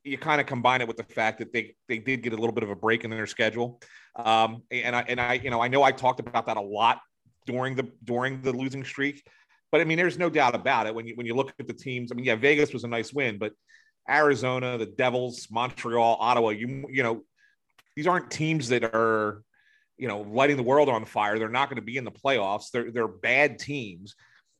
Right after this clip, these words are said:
And the Flyers didn't play great games against an-, against any of them, really, other than the Devils game here, where they just dominated, right? I mean, that, that was a dominant performance. But other than that, I mean,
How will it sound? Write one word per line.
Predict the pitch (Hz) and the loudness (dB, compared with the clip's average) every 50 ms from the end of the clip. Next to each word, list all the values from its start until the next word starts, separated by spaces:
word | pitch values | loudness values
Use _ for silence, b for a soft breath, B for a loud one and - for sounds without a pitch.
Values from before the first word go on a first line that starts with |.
| _ - | _ -4
And | 135 135 139 | -4 -2 -2
the | 131 | -2
Flyers | - - 180 220 269 202 151 | -2 0 2 4 4 4 4
didn't | 135 196 202 170 | 4 2 2 2
play | - 196 170 | 2 0 0
great | - 139 156 170 165 - | 2 4 2 2 2 2
games | 131 131 160 165 135 | 0 -2 -2 -2 -4
against | 117 120 120 - - | -6 -8 -8 -6 -6
an-, | 131 151 - - | -8 -8 -6 -8
against | 127 120 139 175 160 - | -4 -2 0 0 0 0
any | - 160 190 170 | 0 0 0 0
of | 123 | 0
them, | 104 104 | -2 -2
really, | 123 139 131 131 | -2 -2 2 4
other | 147 180 214 | 6 6 6
than | 202 180 143 | 6 4 0
the | 120 | -2
Devils | 104 131 131 139 139 127 117 - | 2 2 2 4 2 0 -2 -4
game | - 101 92 90 92 98 104 - - b b b b b b | -8 -12 -12 -12 -14 -16 -20 -20 -20 b b b b b b
here, | - 139 156 147 127 104 98 95 95 98 104 113 | -4 0 2 2 2 2 2 0 -2 -4 -6 -6
where | - 120 120 | -4 -2 0
they | 117 120 | 2 0
just | 120 117 127 120 - - | 0 -2 -6 -12 -8 -2
dominated, | - 123 110 120 123 117 104 95 87 82 85 87 92 - | 0 2 4 4 4 2 0 -4 -4 -8 -12 -16 -12 -8
right? | - 113 113 | -4 -2 -2
I | 110 | -2
mean, | 120 120 | -2 -4
that, | 123 120 | -4 -2
that | 120 120 | 0 -2
was | 123 113 | -2 -2
a | 113 | -4
dominant | 95 - 117 113 113 113 110 110 104 - | -4 -2 0 0 0 0 -2 -6 -8 -10
performance. | - - - - 104 101 95 92 87 92 - - - _ _ _ _ _ _ _ _ | -16 -20 -18 -14 -12 -12 -12 -12 -14 -18 -20 -20 -20 _ _ _ _ _ _ _ _
But | - 127 123 | -2 0 2
other | 139 170 240 247 | 4 4 6 6
than | 226 180 147 123 | 4 4 0 0
that, | 113 113 139 151 135 107 95 95 - _ - | 2 2 2 2 2 0 -2 -6 -10 _ -12
I | |
mean, | 123 131 131 131 127 123 127 123 | -10 -8 -6 -8 -8 -10 -12 -16